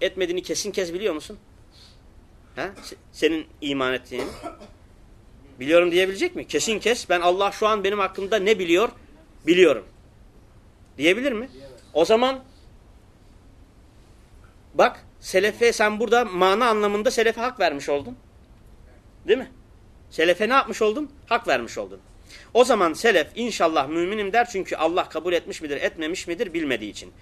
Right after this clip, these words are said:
Yani kabulü kastederek inşallah der. Bu da nedir? Taliktir arkadaşlar. Talik inşallahı. Tahkik inşallahı değil. Delil, seleften diyoruz ya delil.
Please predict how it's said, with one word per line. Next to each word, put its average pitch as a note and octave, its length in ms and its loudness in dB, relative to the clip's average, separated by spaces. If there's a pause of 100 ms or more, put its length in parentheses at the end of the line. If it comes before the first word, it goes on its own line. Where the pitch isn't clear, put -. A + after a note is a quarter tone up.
(260)
Yani F3+ 300 4
kabulü E3 480 2
kastederek F3 760 -4 (480)
inşallah D3+ 600 0
der. G3 280 0
Bu D#3+ 100 -6
da E3+ 80 2
nedir? G3+ 280 -2
Taliktir A#2 420 -4
arkadaşlar. G2+ 520 -16
Talik C#3+ 340 2
inşallahı. G2 540 -10 (340)
Tahkik C#3 340 -6
inşallahı C#3 580 -4 (400)
değil. F#2 240 -10 (1080)
Delil, G3+ 340 4
seleften E3+ 560 0
diyoruz F#3+ 200 -2
ya C#3+ 100 -8
delil. F#3 280 0